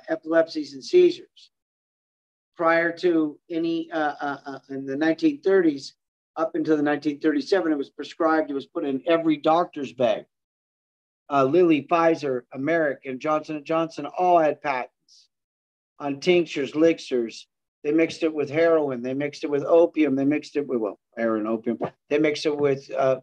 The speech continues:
cocoa, uh, cocaine, and T H C. So again, it's, it's like, we're, we're supposed to, like, all of a sudden we've, we've cracked a new code. No, we've had the code since the eighteen hundreds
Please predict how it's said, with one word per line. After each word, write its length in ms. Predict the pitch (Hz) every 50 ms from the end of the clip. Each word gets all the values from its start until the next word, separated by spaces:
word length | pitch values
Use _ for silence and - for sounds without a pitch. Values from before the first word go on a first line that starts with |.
| _ -
cocoa, 540 | 180 180 175 175 175 160 139 123 104 - _ _ _ _ _ _ _ -
uh, 100 | 131 123
cocaine, 720 | - - 170 151 147 - 170 175 180 175 160 135 110 - _ _ _ _ _ _ _ _
and 440 | 170 170 180 185 185 180 175 165 160
T 200 | - 156 151 147
H 260 | 131 117 113 - -
C. 300 | - 110 98 85 80 - _ _ _ _ _ _ _ _ _ _ _ _ _ _ _ _ _ _ _ _ _ _ _ -
So 520 | - 185 180 165 156 151 - - - _ _ _ _ _ -
again, 320 | 143 143 143 180 170 156
it's, 300 | 143 135 139 - - - _ -
it's 340 | 156 143 135 139 - - -
like, 320 | 151 143 135 131 131 - _ _ _ _ _ _ _ _ _ _ _ _ _ _ _ _ _ _
we're, 260 | 139 147 151 147 139
we're 200 | 139 135 135 131
supposed 400 | - - _ 165 165 160 160 -
to, 100 | 175 156
like, 320 | 143 143 135 131 135 - - _ _
all 140 | 143 135 143
of 60 | 143
a 60 | 139 131
sudden 420 | - - 160 151 147 147 139 127
we've, 260 | 127 131 123 117 - _ -
we've 220 | 127 120 117 117 -
cracked 400 | - 147 147 147 143 - _ 139
a 60 | 120
new 220 | 123 135 143 143
code. 540 | 139 - 143 139 139 143 160 180 185 190 190 _ _ _ _ _ _ _ _ _ _ _ _ -
No, 480 | 175 175 180 170 156 135 107 87 - _ _ _ _ _ _ _ _ -
we've 140 | 147 139 156
had 180 | 160 160 160
the 80 | 160 -
code 420 | - - 170 165 160 160 156 -
since 260 | - - 160 135 -
the 120 | - 156 147
eighteen 400 | 156 160 156 170 156 151 147 143
hundreds 640 | 143 156 170 170 156 123 95 - _ _ - _